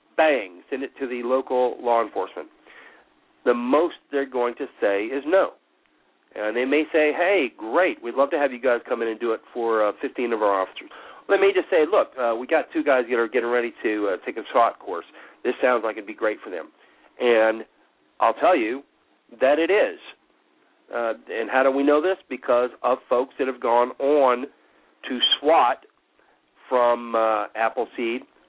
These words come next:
or folks that have gone to swat and then come to an Appleseed and said, "Man, I wish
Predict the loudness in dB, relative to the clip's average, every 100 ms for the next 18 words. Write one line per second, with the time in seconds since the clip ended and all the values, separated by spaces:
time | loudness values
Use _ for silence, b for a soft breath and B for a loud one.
0 | 0 4 6 6 4 2 b b 0 0
1 | 0 -4 -4 0 2 2 2 -4 0 0
2 | 0 -2 -8 -10 -4 0 0 -2 -4 -2
3 | -4 -6 -6 -8 -8 -4 -2 -2 -6 B
4 | B B B -8 0 2 4 2 0 0
5 | -4